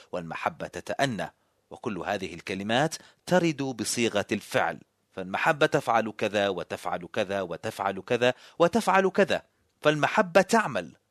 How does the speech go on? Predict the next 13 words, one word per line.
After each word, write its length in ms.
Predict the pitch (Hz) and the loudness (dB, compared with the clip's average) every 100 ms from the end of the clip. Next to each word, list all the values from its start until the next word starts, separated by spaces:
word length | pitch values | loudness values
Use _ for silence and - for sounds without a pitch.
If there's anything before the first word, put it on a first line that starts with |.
| _ _ _ _ _ _ _ _ _ _ | _ _ _ _ _ _ _ _ _ _
والآن 440 | 135 - 156 151 - - | 0 2 0 0 -4 -2
اسمحوا 400 | - 123 - 107 | -2 -4 -6 -4
لي 160 | 98 | -4
أن 200 | 95 113 - | -4 -6 -6
أقول 340 | - 143 135 | -8 -6 -6
لكم 420 | 95 101 - 101 | -4 -4 -6 -8
شيئاً 320 | - 95 - 90 | -6 -6 -8 -10
ما. 220 | 78 - _ _ _ _ 131 | -12 -16 _ _ _ _ 0
المحبة 800 | 123 123 - 208 151 95 87 - _ _ _ _ | 2 2 2 2 0 -2 -4 -6 _ _ _ _
هي 420 | - 104 92 87 - _ _ - | -6 -4 -2 -4 -10 _ _ -8
خدمة 460 | - 190 151 151 - | 0 0 0 -4 -4
من 400 | 165 139 113 104 | -6 -4 -6 -4
جانبك 760 | 101 87 92 107 98 - 120 | -2 -2 -4 -8 -8 -4 -6